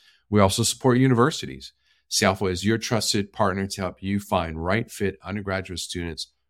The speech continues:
from the largest network of international high schools. On today's podcast, we're joined by Catherine Eames, International Student Recruitment Manager at Imperial College London, to discuss why should Americans and international students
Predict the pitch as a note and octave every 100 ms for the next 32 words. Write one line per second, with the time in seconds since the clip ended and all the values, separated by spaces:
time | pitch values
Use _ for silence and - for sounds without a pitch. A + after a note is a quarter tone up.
0 | _ G2 F#2 F#2 F2 F2+ G2 G#2+ G2+ F2
1 | D#2+ D#2+ D#2+ _ E2+ E2 D#2+ D#2 D2 D2
2 | - D#2 _ _ - F2+ - - - -
3 | - _ _ _ _ A#2 B2+ C#3+ C#3 C3
4 | - B2+ C3 C#3 G#2+ F#2+ F2+ - G#2 G#2+
5 | G#2+ G#2 G2+ F#2+ - F#2+ F#2+ G2 F2+ A2
6 | C3+ E3+ - _ _ G#2+ G#2 G#2 G2 G#2
7 | G2 - G#2 F#2+ F2+ - G#2+ F#2+ F#2+ F2+
8 | F2+ F#2 E2+ F2+ E2 F2 - F2+ F2 -
9 | F2 E2 - F2 F2+ F2 - E2 - F#2
10 | E2 - F2 G2 B2+ B2+ - F2+ G#2+ A#2
11 | - A2+ G#2 D2+ F2+ F#2+ F2+ - F2+ -
12 | F2 D#2+